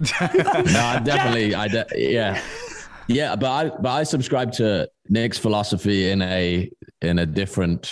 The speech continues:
Speaker 2: proportion.
Speaker 1: <laughs>
Speaker 2: Uh,
Speaker 1: Yeah.
Speaker 2: and I think just as you're, as you're talking about it, the idea that, like, innovation gets incorporated into the vehicles that you're buying into, like, that's really the only point that I ever needed to be convinced of. It's like,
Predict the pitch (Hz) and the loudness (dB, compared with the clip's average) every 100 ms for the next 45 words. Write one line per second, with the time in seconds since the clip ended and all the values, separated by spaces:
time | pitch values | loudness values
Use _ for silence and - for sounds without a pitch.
0 | - - 90 - 107 104 - 82 - - | -12 -6 -4 0 0 0 0 0 0 0
1 | - - 311 - 135 165 151 143 69 120 | -2 0 -4 0 0 4 4 2 0 -2
2 | - 123 - 117 - - 147 - 131 - | -2 -4 -4 -6 -6 -6 -8 -6 -4 -2
3 | 139 156 151 - - 131 135 - - 127 | -2 -2 -4 -4 -2 0 0 -2 -4 -2
4 | 120 123 117 110 104 - 107 110 110 - | 2 2 4 2 0 0 0 0 0 0
5 | 110 110 98 90 87 87 71 92 90 90 | 0 2 2 2 2 0 0 2 2 2
6 | 87 87 - _ _ _ _ 95 104 95 | 2 0 -10 _ _ _ _ -2 0 2
7 | 120 127 113 104 95 87 - _ _ - | 2 2 2 2 2 -2 -6 _ _ -20
8 | - - 98 92 120 123 110 113 - 107 | -20 -4 -2 0 0 0 0 0 0 0
9 | 104 107 - 104 95 113 107 107 95 92 | 2 0 -2 0 0 0 2 2 2 2
10 | 82 107 104 104 95 85 101 101 104 104 | 2 2 2 2 2 2 0 0 0 2
11 | 92 95 85 85 98 98 95 98 104 - | 2 2 0 0 0 2 2 2 0 0
12 | 127 135 135 - - _ 101 107 101 123 | 2 2 0 -4 -20 _ 0 0 0 -2
13 | 123 120 117 110 98 98 104 104 92 - | 0 2 2 2 2 2 2 2 0 0
14 | 110 104 95 - 90 - 95 98 98 95 | 0 0 0 0 -2 -2 -2 0 0 2
15 | 95 90 85 85 95 92 90 98 101 - | 2 0 -2 0 0 2 2 2 0 -2
16 | 113 120 107 92 92 90 - | -2 0 -2 0 -2 -2 -4